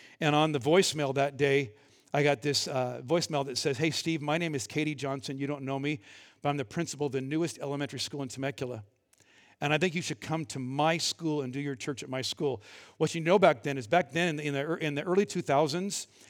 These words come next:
every denomination and church group was sending church planters here like crazy because the place had grown from twenty thousand people to a hundred thousand people in ten minutes. Well, they need new churches there. Let's go, go, go. Opportunity here.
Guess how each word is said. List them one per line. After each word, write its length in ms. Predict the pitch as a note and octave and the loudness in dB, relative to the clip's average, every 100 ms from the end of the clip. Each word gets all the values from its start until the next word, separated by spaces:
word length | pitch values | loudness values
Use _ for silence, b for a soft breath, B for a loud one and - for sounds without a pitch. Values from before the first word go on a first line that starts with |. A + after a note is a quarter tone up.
| B B | B B
every 260 | G#3+ A3 A#3 | 6 6 6
denomination 600 | F#3+ F#3 F#3 E3+ E3+ D#3 | 4 6 4 4 0 -4
and 80 | B2+ | -4
church 260 | - F3+ | 0 0
group 160 | - C#3+ | -2 -4
was 80 | C#3+ | -2
sending 420 | - E3+ D#3 C#3+ - b b | 0 0 -2 -4 -12 b b
church 320 | - F#3 C#3 | -2 -2 -2
planters 360 | - D#3+ C#3+ C#3 | -2 -2 0 -2
here 100 | D3 | 0
like 160 | C3+ C#3+ | 0 -2
crazy 420 | - F3 F#3 C3+ | 0 2 4 0
because 320 | C3+ - C#3 | -2 -2 -2
the 80 | B2+ | -4
place 280 | A2 E3 - | 0 0 0
had 100 | C3 | -2
grown 260 | C#3+ E3 | 0 0
from 240 | C#3+ D3 A#2+ B B B | 0 -6 -8 B B B
twenty 220 | - F#3+ | 0 2
thousand 360 | F3 E3+ E3 C3+ | 4 4 4 2
people 200 | D#3+ C#3+ | 0 0
to 60 | |
a 40 | C3+ | 0
hundred 220 | E3+ D3+ | 0 2
thousand 280 | C#3+ C3+ A#2+ | 2 2 0
people 240 | C#3+ C3+ | -2 -2
in 60 | C3 | -6
ten 240 | D3 D#3 | -2 0
minutes. 440 | D3+ B2+ - - - b b b b | 0 -2 -4 -6 -6 b b b b
Well, 120 | E3+ | 4
they 100 | F#3 | 8
need 220 | F3+ G3+ D#3+ | 8 8 4
new 80 | |
churches 380 | F3 G#3+ A3 D#3 | 4 4 4 2
there. 120 | C#3+ | 2
Let's 160 | C3+ E3 | 2 4
go, 300 | - G#3+ F#3+ | 10 10 10
go, 240 | D#3+ G#3+ | 10 10
go. 160 | F3 G#3 | 10 10
Opportunity 540 | F3+ F#3 C3+ G3 F3 | 10 8 2 2 2
here. 180 | C#3+ C#3 | 2 2